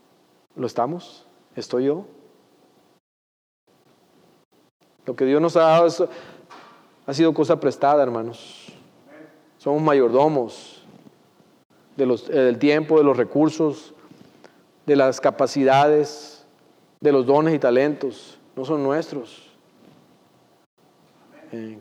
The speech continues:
¿qué tan buenos mayordomos estamos siendo? Cuando hemos acaparado, eh, lo que Dios nos ha prestado, eh, para conveniencia nuestra, para placer nuestro.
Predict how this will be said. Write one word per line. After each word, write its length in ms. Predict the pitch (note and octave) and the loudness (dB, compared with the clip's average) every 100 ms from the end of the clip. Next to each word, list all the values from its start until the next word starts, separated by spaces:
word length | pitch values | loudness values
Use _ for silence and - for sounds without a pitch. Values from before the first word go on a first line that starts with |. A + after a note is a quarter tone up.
| - | -6
¿qué 100 | D#3 | 0
tan 160 | D#3 | 2
buenos 420 | D3 D#3 D#3 - - | 2 2 0 -4 -8
mayordomos 600 | D#3 C#3 B2 C#3 D#3 C#3+ | -2 2 2 2 0 -2
estamos 320 | C3+ C3+ B2+ | -4 -6 -4
siendo? 440 | C#3+ D3+ C#3+ A2+ - _ _ _ - | -4 -4 -4 -8 -14 _ _ _ -4
Cuando 260 | C#3+ C3+ | -2 2
hemos 240 | D3 E3 E3 | 2 2 0
acaparado, 920 | D3 D3 - C3+ C3+ D#3 D#3+ C3+ B2 - - - - - - - _ _ _ _ _ _ _ _ _ _ _ _ _ _ _ _ - | 0 0 2 2 4 4 4 2 -2 -12 -20 -20 -20 -20 -20 -20 _ _ _ _ _ _ _ _ _ _ _ _ _ _ _ _ -14
eh, 220 | A2+ A2+ | -10 -6
lo 140 | A#2+ | -4
que 100 | A#2 | -2
Dios 140 | B2+ C#3 | 0 0
nos 160 | D3 | 0
ha 160 | C#3+ C#3 | 0 0
prestado, 580 | C#3+ C#3 - C#3+ D3 A#2+ G#2+ - _ _ _ _ _ _ _ _ _ _ _ _ _ _ _ _ G#2+ | -2 -4 -2 -2 -2 -6 -14 -20 _ _ _ _ _ _ _ _ _ _ _ _ _ _ _ _ -20
eh, 160 | G#2 A2 - _ _ _ - | -20 -20 -20 _ _ _ -4
para 200 | C#3 C3+ | -2 0
conveniencia 680 | D3 C#3+ C3+ C#3+ D#3 D#3+ E3+ | 0 0 0 0 0 0 0
nuestra, 480 | C#3+ D3+ E3 F3 D3+ | 0 0 0 0 0
para 240 | D3 C3+ | 0 2
placer 420 | C#3+ C3 - D#3 | 0 0 2 0
nuestro. 520 | D3 C#3+ D#3 D3+ D3+ | 0 -2 -4 -4 -6